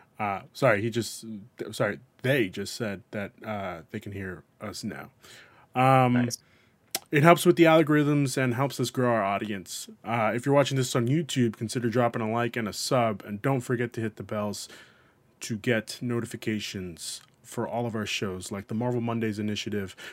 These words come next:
Speaker 1: the Cross Media Show, and Anime Nation. If you're watching on Twitch and have Amazon Prime, you have Prime Gaming, which means you have one free sub to give out. And we love it if you gave it to us, but if not, that's quite all right.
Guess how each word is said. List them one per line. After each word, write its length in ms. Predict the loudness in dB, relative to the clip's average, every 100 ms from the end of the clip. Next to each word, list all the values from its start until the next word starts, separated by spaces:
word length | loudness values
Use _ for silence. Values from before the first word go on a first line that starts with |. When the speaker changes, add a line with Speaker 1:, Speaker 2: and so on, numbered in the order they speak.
| -10
Speaker 1:
the 80 | 0
Cross 260 | 0 2
Media 300 | -2 -2 -2
Show, 380 | -2 -4 -4 -6 -12 -10
and 140 | -6 -6
Anime 280 | -6 -8 -8
Nation. 320 | -10 -12 -16 _ _ _ _ _ _ _ _ -20 -20 -20 _
If 100 | -4
you're 100 | 6
watching 280 | 6 6 2
on 140 | 0
Twitch 340 | 6 8 8 4
and 100 | 4
have 220 | 4 4
Amazon 400 | 2 2 2 2
Prime, 340 | 4 4 2
you 160 | 0 2
have 300 | 4 2 2
Prime 220 | 2 2
Gaming, 360 | 0 0 0 -4
which 240 | -6 -2
means 320 | 0 0 -2
you 80 | -2
have 220 | -2 -2
one 140 | -4 -2
free 180 | -4
sub 360 | -4 -2 -2 -2
to 100 | -8
give 160 | -6 -6
out. 260 | -8 -12 -16 -18 -14 -4
And 120 | 2
we 80 | 4
love 180 | 6 6
it 80 |
if 140 | 2 2
you 80 | 0
gave 160 | 0
it 60 | 0
to 140 | 2
us, 200 | 2 0
but 160 | -6 -6
if 120 | 0
not, 240 | 2 2
that's 160 | 0 -4
quite 220 | -2 -2
all 80 | -2
right. 220 | -6 -8